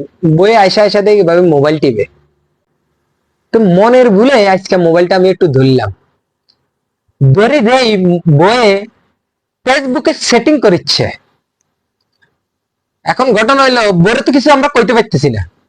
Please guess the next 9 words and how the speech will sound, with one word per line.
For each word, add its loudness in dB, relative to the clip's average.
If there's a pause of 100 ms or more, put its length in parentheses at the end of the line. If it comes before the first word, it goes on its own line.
(240)
কিনলে 2
কইতে 0
পারতেছি -2
না, 2 (580)
সেটা -2
আপনারা -2 (100)
বিষয়টা 0 (100)
জানেন। -2 (600)
আজকে -4